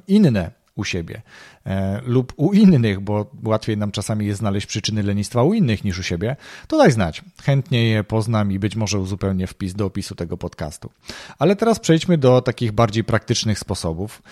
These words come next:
Jeśli już wiemy mniej więcej, na czym polega leniuchowanie, kiedy leniuchujemy i co może być między innymi powodem leniuchowania,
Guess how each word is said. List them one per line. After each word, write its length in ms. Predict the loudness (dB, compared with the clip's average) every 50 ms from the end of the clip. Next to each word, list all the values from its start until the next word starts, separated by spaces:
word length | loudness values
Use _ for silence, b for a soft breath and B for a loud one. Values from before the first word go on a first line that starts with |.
| B B B B
Jeśli 260 | -4 -4 -2 0 0
już 140 | 0 0 2
wiemy 280 | 4 4 4 4 4
mniej 200 | 2 2 0 2
więcej, 320 | 0 0 0 0 0 0 0
na 140 | 0 0 0
czym 220 | 0 -2 -2 -2
polega 320 | -2 0 0 0 0 0
leniuchowanie, 720 | 0 0 0 0 -2 -2 -2 -2 0 0 -2 -2 -4 -6
kiedy 240 | -6 -6 -4 -2 -2
leniuchujemy 720 | -2 0 -2 -2 -4 -4 -4 -2 -2 0 -2 -2 -2 -2
i 80 | -4 -6
co 180 | -4 -4 -2
może 240 | 0 0 0 0 0
być 180 | -2 -4 -6 -4
między 340 | -4 -4 -4 -4 -4 -4 -2
innymi 320 | -2 0 -2 -2 -2 -4
powodem 460 | -4 -4 -4 -2 -2 -2 -2 -2 -4 -6 _ -4
leniuchowania, 720 | 0 0 0 0 0 -2 -4 -4 -4 -4 -4 -4 -6 -8